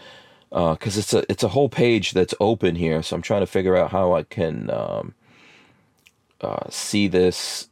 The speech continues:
a-, at the same time, like, have the page open. Because remember,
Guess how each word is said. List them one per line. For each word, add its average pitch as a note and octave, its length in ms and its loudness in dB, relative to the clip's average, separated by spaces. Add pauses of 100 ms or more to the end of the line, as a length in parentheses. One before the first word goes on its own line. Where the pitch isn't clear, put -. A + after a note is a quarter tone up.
a-, E2+ 180 0
at F#2 160 0
the - 60 -12
same F2+ 360 0
time, F2 340 0
like, E2 160 -2
have G2 180 0
the A2 80 -2
page F2+ 360 0
open. F2 500 0 (400)
Because G2 240 0
remember, A2+ 520 6